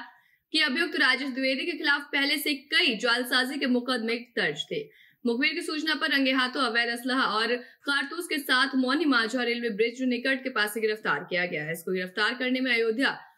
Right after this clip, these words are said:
कोतवाली प्रभारी मनोज शर्मा, स्वाट टीम प्रभारी अरशद खान, दरोगा स्वतंत्र मौर्य सहित अन्य कांस्टेबल का विशेष योगदान रहा।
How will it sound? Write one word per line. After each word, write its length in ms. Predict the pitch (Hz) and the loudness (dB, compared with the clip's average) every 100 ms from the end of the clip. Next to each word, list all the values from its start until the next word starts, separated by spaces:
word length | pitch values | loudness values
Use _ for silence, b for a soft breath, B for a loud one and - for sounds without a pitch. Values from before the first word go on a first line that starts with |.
| B - | B -6
कोतवाली 460 | 277 294 302 285 330 | -6 -2 -2 -2 -2
प्रभारी 400 | 285 269 269 269 | -2 2 2 2
मनोज 260 | 262 254 | 0 -2
शर्मा, 280 | 262 285 294 | -2 -2 -2
स्वाट 400 | 320 254 220 220 | -4 -2 -2 -2
टीम 140 | 262 254 | -4 -2
प्रभारी 420 | 254 240 226 247 | -2 0 0 0
अरशद 460 | 226 226 - 247 147 B B B | 0 -2 -2 -4 -4 B B B
खान, 280 | - 285 320 | -2 -2 0
दरोगा 380 | 269 262 277 302 | -2 -2 -2 -2
स्वतंत्र 480 | 277 247 247 254 240 | -2 -2 0 0 0
मौर्य 300 | 233 247 302 | 0 -2 -4
सहित 300 | 285 262 254 | -2 -2 0
अन्य 160 | 240 233 | -2 0
कांस्टेबल 600 | 233 220 220 262 269 269 | -2 -4 -2 -2 -2 -2
का 160 | 220 220 | -2 -2
विशेष 420 | 220 220 226 208 | -4 -2 -4 -4
योगदान 480 | 233 233 226 202 151 | -6 -4 -2 -2 -2
रहा। 160 | 175 | -6